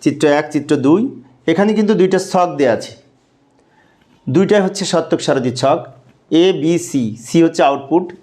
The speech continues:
এ, বি, সি। সি হচ্ছে আউটপুট, এ, বি ইনপুট। তো এই সত্যক সারণী দেখে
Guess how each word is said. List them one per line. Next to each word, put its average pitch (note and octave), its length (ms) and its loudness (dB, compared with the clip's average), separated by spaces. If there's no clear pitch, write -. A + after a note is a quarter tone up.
এ, D#3+ 160 2
বি, D#3 240 0
সি। B2+ 260 -4
সি B2 200 0
হচ্ছে D#3 220 0
আউটপুট, A#2+ 480 -2
এ, D3+ 100 4
বি C#3 180 4
ইনপুট। A2+ 380 -4
তো - 140 -8
এই E3 220 4
সত্যক F#3+ 300 -2
সারণী G3 300 0
দেখে D#3 480 2